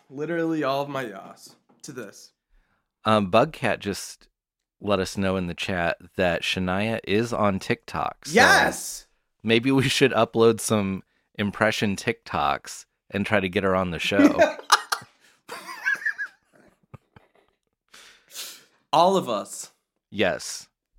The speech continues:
Speaker 1: Everyone, please record yourself performing a Shania Twain song and send it to her.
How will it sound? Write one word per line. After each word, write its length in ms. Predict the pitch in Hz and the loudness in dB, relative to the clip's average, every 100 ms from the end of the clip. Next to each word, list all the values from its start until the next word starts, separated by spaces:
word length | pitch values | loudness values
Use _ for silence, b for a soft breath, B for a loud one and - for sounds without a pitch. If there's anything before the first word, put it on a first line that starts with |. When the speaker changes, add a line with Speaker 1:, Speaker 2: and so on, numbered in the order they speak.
| _ _ _ _ _ - | _ _ _ _ _ -6
Speaker 1:
Everyone, 480 | 143 170 196 160 156 | -4 0 0 0 -2
please 400 | 156 151 165 160 | -4 -2 -2 -2
record 360 | 156 156 147 | -8 -6 -6
yourself 480 | 143 135 131 131 127 _ _ _ _ | -8 -12 -6 -6 -8 _ _ _ _
performing 560 | 135 - 143 147 139 | -16 -6 -4 -2 -4
a 40 | 131 | -6
Shania 460 | 131 135 135 135 | -8 -6 -4 -6
Twain 320 | 131 139 139 131 | -10 -8 -8 -8
song 320 | 127 120 107 | -10 -10 -10
and 120 | 117 | -16
send 320 | - 151 190 160 | -10 -6 -4 -4
it 140 | 113 | -8
to 180 | - 117 | -12 -8
her. 300 | 113 120 | -4 -4